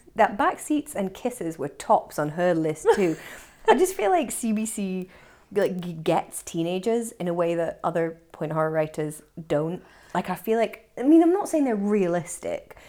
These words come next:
Speaker 1: I just feel like some of the emotional beats that she describes, like, you can connect with. They're, like, I'm sure I had that same experience as a teenager of, like, looking at my high school boyfriend and just thinking, like,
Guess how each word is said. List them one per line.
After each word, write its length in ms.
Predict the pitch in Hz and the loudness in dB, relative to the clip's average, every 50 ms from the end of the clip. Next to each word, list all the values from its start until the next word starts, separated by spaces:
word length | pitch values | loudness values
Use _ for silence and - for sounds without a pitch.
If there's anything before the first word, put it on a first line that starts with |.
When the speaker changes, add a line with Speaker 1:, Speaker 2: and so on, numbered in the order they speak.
| - - - | -20 -8 -6
Speaker 1:
I 60 | 208 | -4
just 160 | 214 254 - | -4 -4 -4
feel 140 | - 269 247 | -4 -2 -2
like 160 | 226 202 208 | -2 -2 -2
some 180 | - - 220 220 | -4 -4 -2 -2
of 80 | 208 202 | 0 0
the 80 | 208 | 0
emotional 480 | 196 196 196 190 180 185 - 190 180 170 | 0 0 0 -2 -2 -4 -4 -6 -6 -4
beats 440 | 160 156 160 190 - - - - - | -4 -6 -6 -8 -8 -12 -18 -18 -8
that 200 | - 180 - - | -6 -6 -6 -6
she 380 | - - 185 175 175 175 - - | -8 -8 -8 -8 -8 -8 -10 -10
describes, 760 | 170 - - - 170 170 170 180 185 185 185 - - - - _ _ _ - | -12 -10 -4 -2 0 0 0 0 -2 -4 -8 -12 -14 -18 -20 _ _ _ -8
like, 260 | - 156 143 - - - | -6 -6 -6 -6 -12 -10
you 140 | - 156 160 | -10 -10 -8
can 140 | - 160 143 | -8 -8 -8
connect 320 | - 147 143 - - - 139 | -6 -6 -6 -8 -8 -8 -10
with. 180 | 135 143 - | -10 -10 -8
They're, 140 | - - - | -8 -8 -2
like, 220 | - 165 - - - - - - - _ _ _ _ _ _ - - - - - | -2 -2 -2 -2 -8 -20 -20 -20 -20 _ _ _ _ _ _ -20 -20 -20 -10 -2
I'm 140 | 254 240 247 | 0 0 0
sure 180 | 247 - 220 | 2 2 4
I 100 | 202 190 | 4 4
had 120 | 185 196 180 | 4 2 0
that 160 | 170 - - | -2 -2 -2
same 300 | - - - 196 196 196 | -4 -2 0 0 2 2
experience 520 | 190 196 - - 180 160 156 160 160 165 175 | 0 -4 -4 -4 -2 -2 0 -2 -4 -6 -8
as 80 | 165 175 | -10 -10
a 40 | 165 | -12
teenager 460 | - - 165 160 156 156 147 147 143 | -8 -6 -6 -4 -4 -4 -4 -4 -4
of, 220 | 143 - 147 - | -4 -4 -4 -6
like, 180 | 151 143 - - - - - - _ _ - | -6 -6 -6 -10 -16 -20 -20 -20 _ _ -8
looking 440 | 180 185 202 208 208 - 240 220 | -4 -2 -2 -2 0 -2 -2 -2
at 100 | 196 - | 0 -2
my 300 | 185 180 175 170 160 - - | -2 -2 -2 -2 -4 -4 -8
high 220 | - - - 175 | -10 -6 -6 -6
school 200 | 165 - - 170 | -6 -4 -6 -6
boyfriend 480 | 160 165 175 170 165 165 160 147 156 151 | -2 0 0 0 0 -2 -4 -4 -4 -4
and 80 | 156 | -6
just 200 | 170 180 - - | -8 -8 -10 -10
thinking, 320 | - 175 170 160 - 160 160 | -8 -8 -8 -8 -8 -8 -6
like, 260 | 147 139 - - - | -6 -6 -8 -10 -14